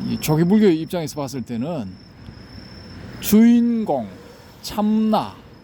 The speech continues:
뭐 이런 걸 주장하는 사람들은 이게 사이비거든요. 사이비 불자. <laughs> 근데 이 경봉 스님은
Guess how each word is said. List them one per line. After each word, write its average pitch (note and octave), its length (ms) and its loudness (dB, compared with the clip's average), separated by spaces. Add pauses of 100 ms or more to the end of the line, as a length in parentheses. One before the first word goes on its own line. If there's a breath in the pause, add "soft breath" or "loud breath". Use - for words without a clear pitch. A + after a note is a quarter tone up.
(280)
뭐 D#3+ 140 -4
이런 G#3+ 200 2
걸 F3+ 100 2
주장하는 F3+ 380 -2
사람들은 C3 680 -2 (400)
이게 C3 440 2 (200)
사이비거든요. D#3+ 1200 2 (560)
사이비 E3+ 400 2
불자. A#2+ 580 -4 (120)
<laughs> - 1500 -10
근데 G#3 340 4 (880 loud breath)
이 G3 80 -8
경봉 A#3+ 380 4
스님은 A3+ 800 0